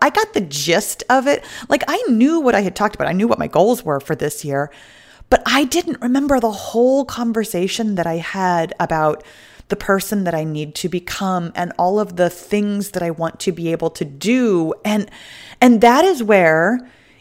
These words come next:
it was really, really helpful for me to go back and listen, because I knew broad strokes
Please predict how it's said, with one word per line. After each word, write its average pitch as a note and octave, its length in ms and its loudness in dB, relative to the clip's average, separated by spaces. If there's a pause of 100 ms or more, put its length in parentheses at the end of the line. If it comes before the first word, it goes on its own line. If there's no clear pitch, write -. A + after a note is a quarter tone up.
it G3 120 4
was F3+ 180 -2
really, F#3+ 760 0
really E3+ 440 -4
helpful E3 880 -6 (360)
for A3+ 240 0
me G#3+ 540 2
to - 180 -4
go G3 180 0
back G#3 260 0
and B3+ 140 2
listen, F#3 680 -2 (420)
because A#3 340 2
I C4 260 0
knew F#3 420 0
broad F#3 400 2
strokes E3 720 -4